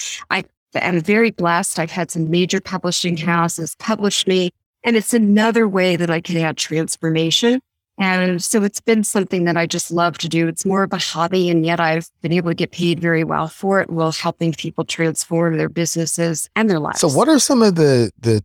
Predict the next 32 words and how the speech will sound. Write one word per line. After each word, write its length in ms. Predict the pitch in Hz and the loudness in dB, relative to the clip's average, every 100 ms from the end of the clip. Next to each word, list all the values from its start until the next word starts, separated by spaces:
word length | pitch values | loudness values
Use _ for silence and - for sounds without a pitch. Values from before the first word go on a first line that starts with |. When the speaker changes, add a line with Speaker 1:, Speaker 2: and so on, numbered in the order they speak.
| _ | _
Speaker 2:
tips 580 | - - 131 101 - - | -4 2 2 2 0 -2
or 160 | 117 107 | 0 2
some 180 | 190 | 4
of, 160 | 170 - | 2 2
well, 80 | 196 | 2
not 140 | 277 | 4
even 120 | 226 | 4
the 60 | 127 | 4
tips, 240 | - 117 - - | 2 -2 -4 -4
what 140 | 165 247 | 2 4
are 60 | |
some 160 | 262 269 | 6 4
of 40 | |
the 40 | 214 196 | 4 2
situations 520 | 151 127 131 131 113 | 2 4 4 2 2
that 160 | 110 104 | 2 2
you've 400 | 113 110 107 - _ _ | 2 2 2 -4 _ _
kind 200 | - 117 | -4 -2
of 80 | 107 | 2
walked 300 | 101 107 - | 4 2 2
into 360 | 110 104 - 107 | -2 0 2 2
to 140 | 101 | 2
help 160 | 98 107 | 0 0
people 240 | 113 104 | 0 -2
transform 460 | 98 107 101 107 95 | 0 -2 0 -2 0
their 120 | 92 | 0
businesses? 480 | 87 90 87 - 90 | 0 -2 -2 -4 -4
Because 240 | 104 117 | -2 -2
there 140 | 110 143 | 0 4
may 160 | 139 | 4
be 140 | 135 123 | 4 2
some, 440 | - 120 110 104 | 2 2 0 -2